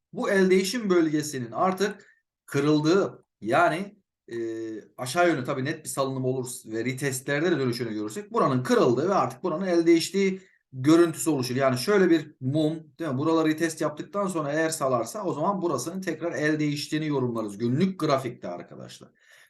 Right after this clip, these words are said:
Onun için bazen kapanışları beklemek gerekebilir. Bakın dax buradan, değil mi? Hiç gün kapanışı almadı, direkt yukarı aldılar. Şu an çok kısa vade bir direnç bölgesinde. Yani on altı bin seksen ile on altı bin kırk arasında kısa vadeli bir direnç var.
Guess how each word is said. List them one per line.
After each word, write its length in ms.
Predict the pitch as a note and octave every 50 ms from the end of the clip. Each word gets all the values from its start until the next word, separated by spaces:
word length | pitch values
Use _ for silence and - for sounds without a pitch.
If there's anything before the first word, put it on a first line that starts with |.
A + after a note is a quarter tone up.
| - -
Onun 140 | C#3 E3+ G3
için 220 | F#3 F3+ D#3 D3+
bazen 340 | E3 F#3 F#3 F3+ E3+ D#3+ -
kapanışları 640 | - D#3 - E3+ D#3+ D3+ C3+ - - A2 G#2+ C3 C#3+
beklemek 420 | D3+ D3+ - C3+ D#3 F#3 F#3 F#3
gerekebilir. 460 | D#3+ C3+ C3+ B2+ - A2 G2 - -
Bakın 280 | G3 G#3 F#3+ G#3 F4 F#3+
dax 260 | A3 G3 F#3+ - -
buradan, 400 | F#3 F3+ D#3+ C#3 D3+ F3 F#3 F#3
değil 100 | G3 D#3+
mi? 80 | B2 C#3
Hiç 180 | D#3+ - -
gün 160 | - E3 E3+
kapanışı 420 | D#3+ - C#3+ C#3+ D3 C3+ C3 C3+ D3
almadı, 300 | D3+ D#3+ D#3 D3+ D3+ D#3
direkt 420 | D#3+ D#3+ F3 F3+ - - - -
yukarı 420 | D3+ D3+ C3 A#2+ G2 F#2+ - - _
aldılar. 580 | - - D#3+ F#3 F#3+ F#3 F#3+ F#3+ F#3 F#3 F#3 - - - - - - - _ -
Şu 160 | - - C4
an 200 | B3+ B3 A#3+ A#3
çok 260 | - B3+ G#3+ - -
kısa 240 | A#3 G#3 B3 B3+ B3
vade 240 | A#3 G#3 G3+ G3 F3
bir 200 | F3 E3+ D#3 D3
direnç 380 | D3+ E3+ F#3+ G3+ G3+ - -
bölgesinde. 580 | G3+ F#3+ F3+ E3 D#3 D3+ - - - A#2 G#2+ A2
Yani 380 | B2 C#3+ D3 D3 D3 D3+ D3+ D3+ - _ _ _ _ _ _ _ _ _ _ _ _ _ _ _ _ _ _ _
on 140 | C3+ D3+ F3
altı 320 | F#3+ F#3+ F3 - D3+ B2+
bin 120 | B2 G#2+
seksen 520 | G2+ - - D3 D3+ - - G3 F3+ D3+ C3
ile 180 | B2+ D3 - -
on 120 | E3+ F3+ E3+
altı 300 | D#3+ C#3 A#2+ - B2+ C#3
bin 180 | E3+ F3+ -
kırk 260 | - - G#3+ G3+ -
arasında 640 | D3 C3+ B2 A2 G2+ - A2 G#2 A2+ D3+ E3+ E3+ E3+
kısa 260 | - G#3+ A3 B3 G3+
vadeli 340 | D3+ A#2+ A#2 A#2 C#3+ A3+ G#3
bir 160 | F#3 C#3+ B2+
direnç 340 | B2+ C#3 D3+ F#3+ F#3+ - D3+
var. 300 | F3 G3+ G3 F#3+ -